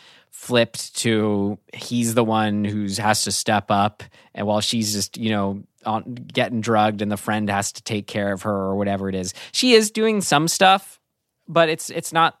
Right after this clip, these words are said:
I don't know. It's just, it's, it's not what I wanted. And that is when the movie just kind of turned into slog mode for me, was when dude, <laughs> what, what is his name? Alan? Michael.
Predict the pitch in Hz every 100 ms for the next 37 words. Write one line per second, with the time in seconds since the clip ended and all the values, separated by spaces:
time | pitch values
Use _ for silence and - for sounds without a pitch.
0 | 147 147 131 92 - 117 127 - 131 -
1 | 170 147 - 131 123 - _ 117 110 107
2 | 101 95 95 95 101 110 117 113 107 104
3 | 104 104 98 95 95 95 - 101 95 90
4 | - 95 95 92 107 98 - 104 95 95
5 | 95 92 90 - 92 92 90 90 87 95
6 | 90 95 - - - _ _ _ _ 107
7 | 95 92 92 117 127 104 - - 107 92
8 | 95 92 98 92 92 85 87 98 101 117
9 | 120 127 123 107 123 113 113 92